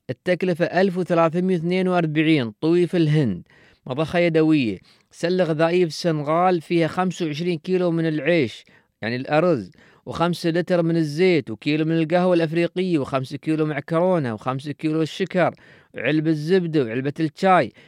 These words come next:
ميتين واحد وتسعين درهم. مسيد في غانة حق أربعين، س-،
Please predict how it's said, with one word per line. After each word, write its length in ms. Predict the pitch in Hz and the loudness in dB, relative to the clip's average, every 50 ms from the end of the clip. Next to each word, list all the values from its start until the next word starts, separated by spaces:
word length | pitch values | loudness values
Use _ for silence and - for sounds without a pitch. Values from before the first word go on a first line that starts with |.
| _ _ - | _ _ -8
ميتين 480 | 127 139 156 170 180 170 - 202 196 190 | -4 -2 0 2 0 2 4 4 4 4
واحد 200 | 196 202 180 185 | 4 2 0 -2
وتسعين 420 | 180 - - - 175 196 196 180 | -4 -6 -6 -2 2 2 2 4
درهم. 420 | 170 170 139 120 110 104 87 80 - _ _ _ _ _ _ _ - | 4 2 2 2 0 -2 -4 -6 -10 _ _ _ _ _ _ _ -10
مسيد 380 | 123 135 131 - 196 196 165 - | -8 -8 -6 -4 -2 -4 -2 -2
في 160 | - 175 160 | -2 -2 0
غانة 400 | 143 165 185 190 185 175 170 165 | 0 2 2 2 2 2 0 -2
حق 300 | 156 - 165 151 143 156 | -2 -2 -2 -2 0 0
أربعين، 680 | 151 151 151 147 147 156 143 156 156 143 139 135 139 | -2 -2 -2 -2 -2 -2 -2 -2 -4 -4 -6 -8 -8
س-، 160 | 127 - - | -10 -10 -12